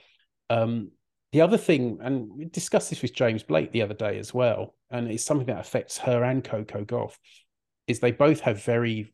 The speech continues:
very kind of exaggerated Western grips on the forehand, uh, which means that it's very difficult for them when the ball keeps low,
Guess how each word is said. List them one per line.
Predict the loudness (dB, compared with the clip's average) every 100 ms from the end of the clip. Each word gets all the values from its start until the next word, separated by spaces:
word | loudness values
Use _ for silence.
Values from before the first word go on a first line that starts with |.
| -6
very | -4 -2 -4
kind | -6 -8 -8
of | -10 -14 -20 _ _ _ _ _ _ _ _ _
exaggerated | -6 0 2 2 2 0 -2 -4 -8
Western | -2 0 0 -2 -4
grips | -2 -4 -4 -8 -10
on | -12
the |
forehand, | -10 -6 -4 -4 -8 -14 -18 _ _ _ _ _
uh, | -2 0
which | 2 0 4
means | 6 6 4 -2
that | -2 -2
it's | -4
very | 0 2 2
difficult | 0 -2 -4 -4 -6 -4
for | -6
them | -4 -2
when | 0
the | 0
ball | 4 4 4
keeps | -2 -4 -2
low, | 2 2 2 -4